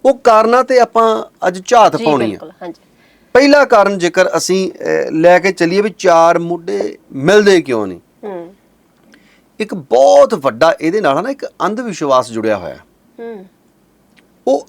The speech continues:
Speaker 1: ਅੰਧ ਵਿਸ਼ਵਾਸ ਦੇ ਕਰਕੇ ਨੇੜਲੇ ਰਿਸ਼ਤੇਦਾਰ ਚਾਹੁੰਦਿਆਂ ਹੋਇਆਂ ਵੀ ਕਈ ਵਾਰ ਮੋਢਾ ਦੇਣ ਦੀ ਬਜਾਏ
Speaker 2: ਹੂੰ।
Speaker 1: ਕੰਨ ਨੂੰ ਫੋਨ ਲਾ ਕੇ ਸਾਈਡ ਨੂੰ ਨਿਕਲ ਜਾਂਦੇ ਆ।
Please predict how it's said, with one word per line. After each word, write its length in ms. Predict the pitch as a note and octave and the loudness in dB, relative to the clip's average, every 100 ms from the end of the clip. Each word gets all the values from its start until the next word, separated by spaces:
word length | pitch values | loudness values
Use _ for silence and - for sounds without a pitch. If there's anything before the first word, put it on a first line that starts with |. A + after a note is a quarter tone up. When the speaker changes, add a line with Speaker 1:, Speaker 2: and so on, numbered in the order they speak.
| G#3 | -2
Speaker 1:
ਅੰਧ 120 | B3 | 0
ਵਿਸ਼ਵਾਸ 640 | C#4 A#3+ F#3+ F3+ E3+ F3 - | -2 -2 2 4 4 2 0
ਦੇ 180 | G3 | -4
ਕਰਕੇ 800 | F#3 D#3+ C#3+ - F3 F3+ F#3+ G3+ G3+ _ _ _ - | 0 0 0 -2 0 2 4 2 -2 _ _ _ -14
ਨੇੜਲੇ 720 | B2+ C3+ D3+ D#3+ E3 F3+ F3+ | -6 -4 -2 -2 -4 -2 -2
ਰਿਸ਼ਤੇਦਾਰ 1000 | D3 C3+ - E3 E3 C3 B2 B2+ C3 C#3 - | -2 -8 -6 -4 -2 0 2 4 4 0 -2
ਚਾਹੁੰਦਿਆਂ 400 | - A#3 C#4+ D4 | -2 0 4 4
ਹੋਇਆਂ 320 | C4+ F#3+ F#3 F3 | 4 2 0 0
ਵੀ 100 | F3 | -2
ਕਈ 220 | E3 D#3+ | -2 0
ਵਾਰ 140 | D#3 | 0
ਮੋਢਾ 360 | C#3 E3 G3 F#3+ | 0 -2 0 -2
ਦੇਣ 520 | B2+ C#3 C#3+ D3 D3+ | -2 0 0 0 -2
ਦੀ 160 | C#3+ D3+ | -2 -4
ਬਜਾਏ 540 | A#2+ A#2 C#3 D#3+ A2+ - A#3+ | -2 0 2 2 0 -4 -16
Speaker 2:
ਹੂੰ। 260 | A#3 E3+ - - | -14 -16 -20 -2
Speaker 1:
ਕੰਨ 260 | F3 F#3 G#3 | 0 2 2
ਨੂੰ 120 | G#3+ | 0
ਫੋਨ 320 | - F3 F3+ | 0 0 2
ਲਾ 160 | G3 G3+ | 2 2
ਕੇ 120 | A#3 | 0
ਸਾਈਡ 340 | - D#3+ E3+ | 0 2 4
ਨੂੰ 140 | F3 F#3 | 4 2
ਨਿਕਲ 200 | B2 A2 | 0 -2
ਜਾਂਦੇ 220 | F2+ | -6
ਆ। 40 | E2 | -12